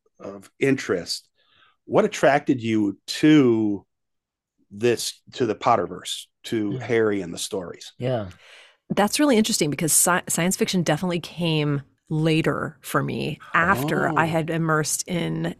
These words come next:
Speaker 3: in the Harry Potter books. So, yeah, my family, when we, we grew up, my parents were not, um, speculative fiction people. Like, they were not
Speaker 2: Mm-hmm.
Speaker 3: science fiction people. They were not fantasy people. They thought all that was a little bit hooey. They were very, you know, open-minded <laughs> about other things, but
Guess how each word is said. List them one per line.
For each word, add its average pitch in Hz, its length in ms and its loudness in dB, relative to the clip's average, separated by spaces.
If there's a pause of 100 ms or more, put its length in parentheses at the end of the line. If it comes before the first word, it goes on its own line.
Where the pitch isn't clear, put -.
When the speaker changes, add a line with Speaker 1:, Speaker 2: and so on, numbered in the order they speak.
Speaker 3:
in 165 280 2
the 160 80 0
Harry 170 220 0
Potter 160 280 0
books. - 400 -4 (400)
So, 180 440 6
yeah, 175 240 6
my 180 220 2
family, 240 520 2 (160)
when 170 380 -2
we, 185 200 2 (220)
we 170 300 0
grew 214 260 6
up, 175 140 4
my 156 100 4
parents 220 320 2
were 175 80 2
not, 160 440 2 (180)
um, 160 400 -6
speculative 165 520 0
fiction 160 360 -4
people. - 420 -6
Like, 151 220 0
they 165 100 2
were 151 80 2
not 151 120 2
Speaker 2:
Mm-hmm. 131 80 0
Speaker 3:
science 160 260 0
fiction 160 240 -4
people. 156 240 -4
They 156 80 0
were 151 80 0
not 139 160 -4
fantasy 165 440 0
people. 156 300 -2
They 147 100 -2
thought 147 220 2
all 139 140 2
that 147 160 2
was 156 100 2
a 131 60 -2
little 170 240 2
bit 165 160 2
hooey. 170 400 0 (180)
They 180 120 4
were 160 120 -2
very, 156 380 0
you 170 100 -2
know, 151 120 0
open-minded 156 580 0
<laughs> - 40 -20
about 220 200 4
other 208 160 2
things, 160 340 -2
but - 400 -4